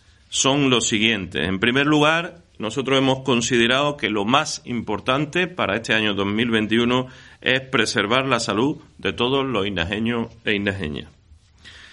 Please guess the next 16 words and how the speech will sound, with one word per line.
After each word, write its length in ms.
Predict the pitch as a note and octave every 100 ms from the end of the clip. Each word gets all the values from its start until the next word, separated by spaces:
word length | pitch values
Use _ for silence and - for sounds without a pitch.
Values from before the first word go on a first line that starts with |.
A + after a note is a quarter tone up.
| - - - _ _ _
El 140 | - A2+
segundo 480 | C3+ D3 E3 E3+ E3+
es 140 | E3
el 100 | D3+
refuerzo 520 | C3+ C3 D#3 D#3+ E3+
de 80 | D#3
las 100 | C3+
políticas 500 | C3+ B2+ C#3 B2+ B2
sociales 520 | - A2 C3+ C#3+ D#3+
para 280 | E3 C3+ A#2
atender 560 | A2 G#2 A2 B2+ E3+ E3
y 220 | - A#2
ayudar 580 | G#2+ G#2 B2+ D3 D#3 -
a 100 | A#2+
las 120 | A2+
per-, 200 | - A#2